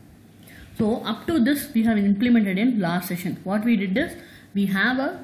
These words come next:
source file column. Okay, uh, in, in this source file column we have just added serial number. So in last session we haven't had the serial number column. So what I did is, I have pointed my source to the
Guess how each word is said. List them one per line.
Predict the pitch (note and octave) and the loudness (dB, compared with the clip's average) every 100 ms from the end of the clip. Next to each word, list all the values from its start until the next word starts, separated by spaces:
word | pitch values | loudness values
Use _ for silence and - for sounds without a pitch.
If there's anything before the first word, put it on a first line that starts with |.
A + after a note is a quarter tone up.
| - | -16
source | - G#3+ A#3 | -2 0 0
file | - G#3 G3+ | 0 -2 -2
column. | F3+ F3+ C#4+ F#4 - - | -2 0 0 -2 -12 -6
Okay, | F3+ F3 B3 - - - - | -6 -2 -4 -4 -12 -18 -6
uh, | G3 G3 | -6 0
in, | G#3+ A3 G#3+ | 2 2 2
in | G#3+ G#3 G3+ | 0 2 4
this | C#4 D4 | 2 2
source | B3+ A#3 | 0 0
file | A#3+ A3 | -2 -2
column | G3+ G3 B3 F4+ - | -2 0 0 -2 -4
we | G3 | 0
have | G#3 F#3 | 0 2
just | G3+ B3+ - - | -2 -4 -8 -6
added | F#3 G#3 D#4 | -2 0 -2
serial | - G#3 F#3+ F3 | -2 0 2 0
number. | E3 E3 D#3+ - | 0 -2 -6 -8
So | G#3+ | -4
in | F#3+ F#3 | -2 0
last | F#3+ C4+ | 0 0
session | B3 A#3 C4 | 0 0 2
we | G3+ G3 | 2 0
haven't | F#3+ G3+ G#3+ | 0 0 0
had | G3+ F#3 F3+ | 0 -2 -2
the | |
serial | A#3 F#3+ F#3 | -2 -2 -4
number | F3+ F3 E3+ - | -2 -4 -6 -6
column. | F3 C#4 - - - - | -2 -2 -6 -18 -20 -4
So | G3 | -2
what | F3+ G3+ | 0 0
I | A3+ | 0
did | F#3+ F#3 | 0 0
is, | A#3+ F4 - - | -2 -4 -10 -6
I | |
have | F#3 F#3 F3 | -2 -2 -2
pointed | F3+ G3 B3 A#3+ A#3+ | -2 2 2 2 0
my | G3 F#3+ | 0 -4
source | - G3 G3+ | -4 -4 -2
to | G3+ | -2
the | G3+ F4 | -2 -2